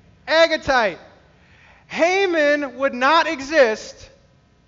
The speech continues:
this Agatite from the king who was spared, if someone one other time would have just listened to the voice of God and done exactly what he said.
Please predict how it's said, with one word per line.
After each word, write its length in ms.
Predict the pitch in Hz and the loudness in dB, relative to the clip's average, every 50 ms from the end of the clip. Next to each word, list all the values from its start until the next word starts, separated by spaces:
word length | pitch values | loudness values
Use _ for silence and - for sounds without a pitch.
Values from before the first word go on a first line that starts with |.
| _ _ _ _ | _ _ _ _
this 160 | - 262 262 269 | -6 -6 -4 -2
Agatite 680 | 233 277 294 320 320 262 302 - - 254 254 247 247 | 0 2 2 2 2 0 -2 -4 -2 -2 -2 -2 -2
from 120 | - 247 247 | -4 -8 -6
the 80 | 240 | -8
king 300 | 240 - - 294 311 302 | -8 -6 -6 -6 -4 -4
who 100 | 294 277 | -4 -6
was 160 | 285 277 269 | -6 -8 -10
spared, 720 | 277 - - - 285 277 247 220 196 190 202 220 226 226 - - - _ _ _ _ _ _ _ _ _ _ _ _ _ _ _ _ _ _ _ | -10 -14 -4 0 2 2 2 2 -2 -2 -4 -4 -6 -8 -12 -18 -20 _ _ _ _ _ _ _ _ _ _ _ _ _ _ _ _ _ _ _
if 200 | - 330 359 285 | -2 -2 -2 -2
someone 480 | - - - 330 339 349 349 349 339 330 | -2 -2 0 2 2 2 2 0 2 2
one 160 | 330 320 320 | 2 4 4
other 220 | 330 339 359 349 | 4 2 2 -2
time 320 | - - 269 269 285 277 269 | -8 -8 -4 -4 -2 -2 -2
would 100 | 269 269 | -2 -4
have 100 | 233 202 | -4 -6
just 220 | 226 254 254 - | -8 -14 -12 -8
listened 460 | 247 247 311 330 330 - 359 359 339 | -4 -2 -2 -2 -4 -6 -10 -10 -10
to 80 | - 339 | -10 -8
the 100 | 349 359 | -8 -2
voice 340 | 330 339 339 339 330 339 320 | 2 2 2 2 2 -2 -10
of 100 | 320 269 | -6 0
God 600 | 320 330 320 294 269 233 220 220 247 262 247 - - - - _ _ _ _ _ _ _ _ _ _ _ | 2 4 4 4 4 4 4 2 2 0 -6 -12 -18 -20 -20 _ _ _ _ _ _ _ _ _ _ _
and 300 | - 269 294 285 262 196 | -4 -2 -2 -2 -2 -2
done 420 | 180 311 320 330 311 285 277 277 277 | 2 4 6 6 6 6 4 2 0
exactly 500 | 277 247 202 220 277 277 277 269 269 269 | -4 -4 -2 0 2 2 0 0 -4 -6
what 200 | 247 247 254 247 | -2 -2 -2 -2
he 80 | 247 | -4
said. 400 | - - - 262 254 220 180 - | -6 -6 -2 0 0 0 -2 -4